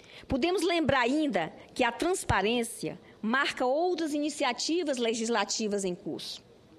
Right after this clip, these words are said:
É o caso do Marco Civil da Internet, em que se procura garantir a inexistência de privilégios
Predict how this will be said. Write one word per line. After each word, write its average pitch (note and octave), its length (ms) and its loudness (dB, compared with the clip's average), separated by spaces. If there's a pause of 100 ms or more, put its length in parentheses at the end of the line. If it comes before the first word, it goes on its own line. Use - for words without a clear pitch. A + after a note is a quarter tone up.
(260)
É A#3+ 140 0
o B3 60 -2
caso A3+ 680 0 (520)
do A#3+ 160 0
Marco C4+ 480 2
Civil D#4 500 0
da C4+ 100 2
Internet, F3+ 760 -2 (160)
em A#3 100 -2
que A3+ 160 -6
se - 180 -8
procura C4 680 0
garantir B3+ 840 0 (420)
a A3+ 120 4
inexistência D4+ 840 2
de A#3+ 120 -2
privilégios A#3 1000 2